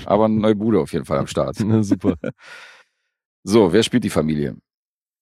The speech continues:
Speaker 1: Die Hauptrolle des Vaters wird gespielt von einem Herrn, der schon seit, äh, vierzig Jahren in der Filmbranche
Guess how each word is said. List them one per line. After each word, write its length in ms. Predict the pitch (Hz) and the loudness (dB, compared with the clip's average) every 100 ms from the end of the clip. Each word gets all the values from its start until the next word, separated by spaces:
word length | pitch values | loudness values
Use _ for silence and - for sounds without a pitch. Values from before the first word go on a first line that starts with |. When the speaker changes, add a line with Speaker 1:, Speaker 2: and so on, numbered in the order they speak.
| _ | _
Speaker 1:
Die 120 | - - | -2 0
Hauptrolle 360 | 226 - 117 | 0 0 0
des 120 | 95 | 0
Vaters 380 | - 101 110 - | -2 -2 -2 -4
wird 160 | 92 - | -6 -6
gespielt 420 | 92 - 92 90 | -8 0 0 0
von 180 | - 80 | -4 -6
einem 240 | 69 80 | -4 -4
Herrn, 300 | 78 76 76 | -2 -4 -2
der 160 | 73 73 | -2 -4
schon 220 | - 73 | -4 -8
seit, 260 | 71 69 69 | -4 -6 -6
äh, 160 | 69 69 | -10 -12
vierzig 420 | - 135 139 - | -4 -4 -4 -2
Jahren 200 | 78 73 | 0 0
in 60 | 65 | -6
der 100 | - | -10
Filmbranche 680 | 76 73 71 - 64 62 | -10 -6 -8 -6 -8 -10